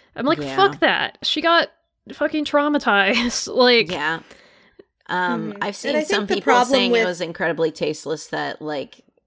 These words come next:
Speaker 2: they, for a moment, show, like, a flashback of her, like, in the school. And, like, I don't know, like, how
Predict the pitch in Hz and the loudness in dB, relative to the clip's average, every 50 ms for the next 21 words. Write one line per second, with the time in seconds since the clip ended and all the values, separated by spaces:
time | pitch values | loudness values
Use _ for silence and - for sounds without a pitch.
0 | - - - - 170 160 156 156 156 151 151 147 - - _ _ _ - - - | -20 -20 -10 -6 -2 0 0 2 0 0 -2 -4 -6 -8 _ _ _ -14 -8 -6
1 | 165 160 151 143 143 139 139 143 143 147 147 139 - - - - 147 131 131 139 | -4 -4 -4 -4 -6 -8 -10 -10 -10 -10 -10 -10 -12 -12 -10 -8 -8 -6 -4 -4
2 | 139 143 139 135 139 - 147 143 - - 135 127 135 143 - - - 139 135 139 | -4 -4 -4 -4 -6 -6 -8 -10 -8 -8 -6 -6 -6 -6 -8 -10 -10 -10 -10 -10
3 | - 147 143 - - 139 139 135 131 135 135 135 135 135 139 139 139 - - 139 | -10 -12 -14 -12 -8 -6 -4 -4 -4 -4 -4 -4 -4 -4 -4 -6 -6 -8 -8 -8
4 | 139 123 127 - - _ - 143 139 135 135 139 - - - - 143 135 135 131 | -8 -8 -10 -12 -16 _ -14 -12 -12 -10 -10 -10 -12 -12 -10 -10 -8 -8 -6 -6
5 | 131 135 135 135 139 143 147 147 185 _ _ _ _ _ _ _ _ _ _ _ | -8 -6 -8 -8 -8 -10 -12 -14 -18 _ _ _ _ _ _ _ _ _ _ _
6 | _ _ _ _ _ _ _ _ _ _ - - 156 151 147 147 143 139 139 139 | _ _ _ _ _ _ _ _ _ _ -8 -6 -6 -6 -6 -6 -6 -6 -6 -8
7 | - - _ _ _ _ _ _ _ _ - 190 220 240 240 226 226 214 208 202 | -10 -14 _ _ _ _ _ _ _ _ 0 2 2 2 2 0 0 0 0 -2
8 | 202 196 185 170 - - 190 170 170 165 165 165 160 151 151 - | -2 -2 -4 -6 -6 -2 0 0 2 2 0 -2 -4 -6 -8 -10